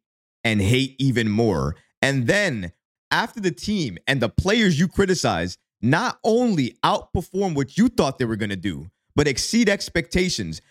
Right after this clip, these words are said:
making this Knicks team look like a contender in the Eastern Conference. Because whether you wanna say it or not, whether you wanna agree to this or not, the Knicks currently as constructed right now on paper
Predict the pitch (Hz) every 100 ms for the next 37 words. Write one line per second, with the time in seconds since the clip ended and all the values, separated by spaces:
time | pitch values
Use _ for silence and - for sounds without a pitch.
0 | _ 110 135 233 269 220 185 - 131 185
1 | - 214 202 135 151 190 180 170 147 131
2 | 113 180 175 160 135 127 147 156 127 110
3 | 127 131 95 - _ _ 139 175 - 185
4 | 208 202 170 127 180 214 196 139 135 196
5 | - _ _ 160 180 185 165 160 113 101
6 | 120 185 - 202 180 135 110 135 110 -
7 | - _ _ - 127 123 208 - - -
8 | _ _ _ 196 214 190 - 151 160 -
9 | 151 - 151 143 110 92 131 175 147 156
10 | 156 147 151 135 165 - 247